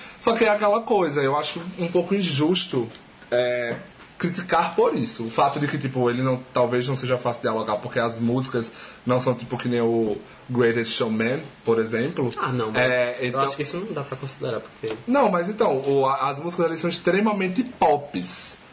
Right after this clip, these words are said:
Speaker 1: Então,
Speaker 2: Sim.
Speaker 1: isso é um problema. A, o, esse é um filme musical,
Speaker 2: Sim.
Speaker 1: mas isso não impede, por exemplo, os Les Misérables fez muito sucesso de bilheteria, o, o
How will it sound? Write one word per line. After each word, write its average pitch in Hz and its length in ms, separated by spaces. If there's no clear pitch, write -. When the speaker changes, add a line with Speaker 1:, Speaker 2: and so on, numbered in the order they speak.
Speaker 1:
Então, 131 300
Speaker 2:
Sim. 160 140
Speaker 1:
isso 190 200
é 170 40
um 170 80
problema. 113 580
A, 131 260
o, 139 600
esse 196 240
é - 20
um 311 60
filme 180 200
musical, 127 480
Speaker 2:
Sim. - 160
Speaker 1:
mas 185 180
isso 208 140
não 226 120
impede, 185 340
por 202 160
exemplo, 147 420
os 151 120
Les 139 140
Misérables 151 580
fez 269 200
muito 143 200
sucesso 165 400
de 127 80
bilheteria, 127 680
o, 113 260
o 113 560